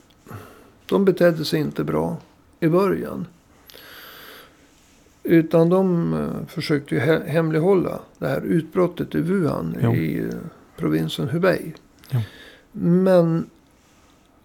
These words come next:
Speaker 1: om jag har förstått saken rätt, så när de hade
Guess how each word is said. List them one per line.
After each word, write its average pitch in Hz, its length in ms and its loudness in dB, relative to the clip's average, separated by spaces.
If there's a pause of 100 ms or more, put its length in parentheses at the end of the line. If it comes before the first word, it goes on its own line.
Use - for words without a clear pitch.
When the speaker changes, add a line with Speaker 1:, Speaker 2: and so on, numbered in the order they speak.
Speaker 1:
om 175 200 2
jag 208 140 4
har 214 120 4
förstått 160 520 -2
saken 156 440 -4
rätt, 170 280 0
så - 420 0 (520)
när 190 320 2
de 196 140 2
hade 156 220 0